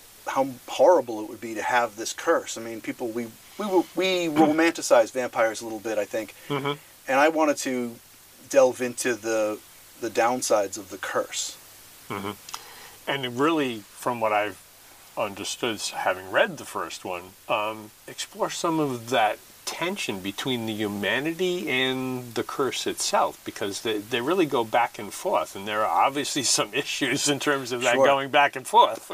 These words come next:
Speaker 2: <laughs>
Speaker 1: Yeah, yeah. I, I wanted to have almost like a tug of war where, you know, the power that you get as a vampire, you know, whether it's speed or strength or all this kind of stuff, comes at a price. There's always something tugging at your,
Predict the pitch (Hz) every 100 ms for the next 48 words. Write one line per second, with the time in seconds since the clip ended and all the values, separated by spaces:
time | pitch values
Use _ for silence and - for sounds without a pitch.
0 | - - 117 - - - 139 110 110 113
1 | 135 143 - - - 175 190 226 220 185
2 | 165 165 151 147 151 - 139 131 120 147
3 | 127 113 123 151 143 117 117 117 113 113
4 | 92 - 127 113 107 101 - - - -
5 | - - - - - 110 123 - 160 170
6 | 151 127 131 117 135 131 113 117 123 127
7 | 123 110 98 101 117 113 110 107 101 -
8 | - - - 127 120 117 113 110 - -
9 | 120 113 - - 107 113 113 - - 110
10 | - - 98 - - - - - - -
11 | 156 147 127 - - 120 - - 110 101
12 | 127 127 117 - 127 120 113 104 - 139
13 | 123 120 107 107 104